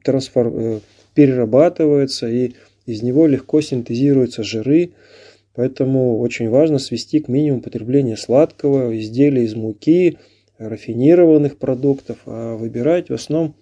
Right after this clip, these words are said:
цельнозерновые продукты. Вот основные, э, составляющие диеты, направленные на снижение холестерина. Позвольте мне не рассказывать про кето-диету, так как на самом деле она полностью отвергнута медицинским сообществом как диета, которая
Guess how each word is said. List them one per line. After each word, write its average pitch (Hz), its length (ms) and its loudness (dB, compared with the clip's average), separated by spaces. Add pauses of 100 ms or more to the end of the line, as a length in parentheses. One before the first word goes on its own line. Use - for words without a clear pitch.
(880)
цельнозерновые 151 880 0
продукты. 123 520 -6
Вот 175 180 -4
основные, 135 580 -2 (480)
э, 113 580 -8
составляющие 139 1120 0 (280)
диеты, 127 440 2
направленные 139 580 0
на 123 80 -4
снижение 123 500 -4
холестерина. 117 680 -4 (800)
Позвольте 151 440 2
мне 156 480 2 (160)
не 143 160 2
рассказывать 147 720 2
про 131 160 -2
кето-диету, 135 880 4
так 127 220 -6
как - 180 -20
на 110 80 -10
самом 170 400 0
деле 156 260 4
она 135 300 -2
полностью 156 680 4
отвергнута 139 760 2
медицинским 117 680 0
сообществом 131 840 -2
как 117 200 -6
диета, 139 440 2
которая 143 540 0